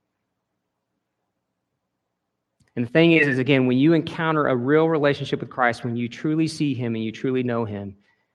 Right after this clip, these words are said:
you can't help but want to share. The Messiah is here.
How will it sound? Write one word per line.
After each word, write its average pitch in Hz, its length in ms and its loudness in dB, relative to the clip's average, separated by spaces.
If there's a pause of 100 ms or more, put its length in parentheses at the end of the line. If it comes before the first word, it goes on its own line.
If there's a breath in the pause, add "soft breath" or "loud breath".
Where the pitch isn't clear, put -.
(1000)
you 120 100 -8
can't 131 260 -4
help - 400 -4
but 113 120 -4
want 110 240 -4
to 113 80 -8
share. 101 560 -4 (2000)
The 117 80 -4
Messiah 110 640 -2
is 98 220 -10
here. 92 340 -12